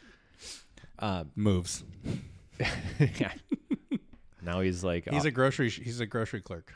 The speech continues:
Speaker 1: yeah, in, like, uh, in, like, Montana
Speaker 2: Mm-hmm.
Speaker 1: somewhere.
Speaker 2: Yeah.
Speaker 1: Anyway.
Speaker 2: God, I would not want to get put in Montana. Not that Montana's not beautiful, but I don't know if I could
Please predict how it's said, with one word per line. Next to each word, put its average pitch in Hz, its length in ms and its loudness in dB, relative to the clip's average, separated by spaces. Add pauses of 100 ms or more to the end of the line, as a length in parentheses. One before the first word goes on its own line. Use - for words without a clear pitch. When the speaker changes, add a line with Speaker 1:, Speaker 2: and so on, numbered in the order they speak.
(200)
Speaker 1:
yeah, 104 320 2
in, 101 220 0
like, 92 260 0
uh, 85 320 0 (320)
in, 92 60 -4
like, 85 140 -2
Montana 87 480 0
Speaker 2:
Mm-hmm. 82 100 -4
Speaker 1:
somewhere. 87 340 -2 (340)
Speaker 2:
Yeah. 107 160 -8 (960)
Speaker 1:
Anyway. 71 280 0 (840)
Speaker 2:
God, - 200 -2
I 82 60 -2
would 80 140 -6
not 90 180 -4
want 80 120 -6
to 80 40 -8
get 80 120 -10
put 87 140 -6
in 78 60 -8
Montana. 87 440 -10 (120)
Not 160 200 6
that 151 60 4
Montana's 127 360 4
not 104 120 0
beautiful, 104 360 2
but 87 180 -8 (1200)
I 92 40 -10
don't 92 100 -6
know 85 200 -6 (260)
if 87 120 -12
I 87 80 -6
could 87 200 -12